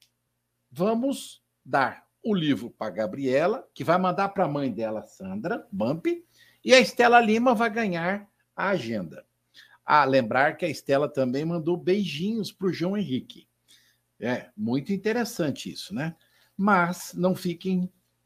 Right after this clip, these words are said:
achando que é alguma coisa demais, ela é, né, a namorada do João Henrique. Só agora que eu me dei conta.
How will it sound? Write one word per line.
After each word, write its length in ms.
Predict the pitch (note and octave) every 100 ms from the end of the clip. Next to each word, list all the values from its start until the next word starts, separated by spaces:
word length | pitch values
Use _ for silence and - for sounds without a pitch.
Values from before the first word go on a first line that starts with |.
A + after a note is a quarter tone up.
| -
achando 560 | C3 - - C3+ C#3+
que 140 | C#3 D3
é 20 |
alguma 360 | A#2+ C3 C#3+ B2+
coisa 420 | - B2 G#2+ A#2+
demais, 680 | C3+ C3 G#2 F2 - - - _ _ _ _ A#2
ela 300 | A#2 A#2+ A2+
é, 260 | B2 A#2+ - _ _ _ _ _
né, 260 | G#2 A#2+ - _ _ _ _ -
a 80 | G2+
namorada 920 | G#2+ A#2+ A#2+ A#2 A#2 F#2+ G2+ F#2 _ _
do 120 | F#2+
João 240 | F#2+ G#2 G2+
Henrique. 540 | - F2+ - - _ -
Só 160 | C4
agora 260 | B2+ A#2 G#2+
que 160 | -
eu 140 | F#2+ - _
me 140 | -
dei 140 | E3+ F#3+
conta. 520 | - - - -